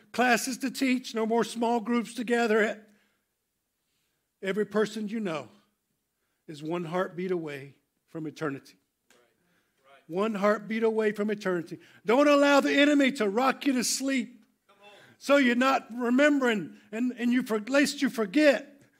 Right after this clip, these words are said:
that people are dying every single day and they need a Savior. And Jesus has made a way. He says, "I came for one purpose and one reason alone.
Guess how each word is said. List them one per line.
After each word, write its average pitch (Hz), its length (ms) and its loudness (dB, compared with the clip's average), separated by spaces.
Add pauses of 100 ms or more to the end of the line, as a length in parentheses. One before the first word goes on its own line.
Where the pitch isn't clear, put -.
(480)
that 247 240 -2
people 262 600 4 (680)
are 233 120 0
dying 254 600 2
every 254 320 4
single 247 400 -2
day 226 480 0 (640)
and 254 160 -2
they 254 120 4
need 285 240 6
a 254 80 2
Savior. 262 800 4 (500)
And 233 160 0
Jesus 285 420 4
has 254 180 4
made 269 280 4
a 254 60 6
way. 269 320 6
He 240 80 0
says, 254 200 2
"I 220 80 2
came 302 300 4
for 254 100 -2
one 285 300 4
purpose 285 580 4 (220)
and 254 160 4
one 285 240 6
reason 277 360 4
alone. 247 520 2